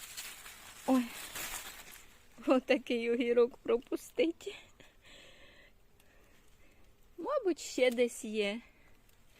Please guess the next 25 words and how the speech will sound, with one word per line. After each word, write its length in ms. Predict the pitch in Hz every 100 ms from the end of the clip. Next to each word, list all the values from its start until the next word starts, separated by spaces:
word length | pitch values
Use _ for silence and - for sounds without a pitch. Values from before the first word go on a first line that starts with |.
| - - - - - - - - -
Ну, 260 | 359 392
і 180 | 370 277
я 220 | 285 294 - - _
приступаю 800 | 285 294 - 247 302 302 254 240 -
на 180 | 294
цю 320 | 302 262 196 208 -
половинку, 680 | - 233 247 311 339 311 240
бо 280 | 202 226 240 - -
тут 260 | 247 -
у 60 | 226
мене 420 | 226 226 220 220 - - 240
жаркувато 760 | 254 254 - 233 160 - -
буде, 340 | - 180 - 185
може, 360 | 220 214 196
потім. 580 | 196 170 - - - 226 - - - - - - - _
Огірочки 680 | 180 202 190 175 - - 170
тут 200 | - - -
до 160 | 185
ладу 340 | 165 165 165 -
приведу, 640 | - 175 196 240 427 415
листочки 640 | 302 208 - 196 - 190 185
пообрізаю, 1000 | 180 180 175 190 262 277 403 440 302 269
це 180 | - 440
буде 280 | 196 175 190
потім. 440 | - 196 - 175